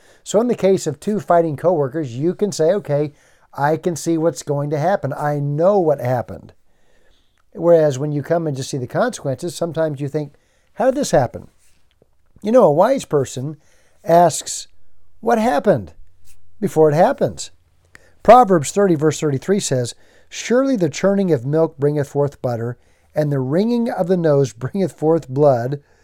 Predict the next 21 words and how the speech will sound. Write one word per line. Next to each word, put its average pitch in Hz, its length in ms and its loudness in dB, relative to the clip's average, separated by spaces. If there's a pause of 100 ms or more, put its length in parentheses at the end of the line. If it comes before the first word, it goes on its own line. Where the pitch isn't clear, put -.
(380)
so 233 280 0
the 214 140 4
forcing 214 480 0
of 160 120 0
wrath 190 320 6
bringeth 165 420 -2
forth 147 340 -2
strife." 202 480 0
These 196 200 -2
are 233 100 -2
things 165 320 -4
that 180 120 -4
have 156 300 -2 (420)
inevitable 175 720 -2
consequences. 143 840 -4
I, 143 260 -4 (560)
we 135 100 -6
don't 135 140 -8
do 120 60 -10
this 120 220 -10
much 139 420 -10